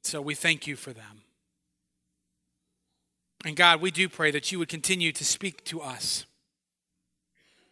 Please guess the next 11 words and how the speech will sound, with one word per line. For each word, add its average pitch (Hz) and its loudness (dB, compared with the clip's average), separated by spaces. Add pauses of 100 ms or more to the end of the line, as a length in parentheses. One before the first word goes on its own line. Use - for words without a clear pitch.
(500)
Continue 180 -4
to 165 0
help 175 -2
us, 151 2 (400)
God, 147 2
to 156 -8
be 160 -4
a 143 -4
people 127 -10 (1200)
of 139 -16
grace. - -10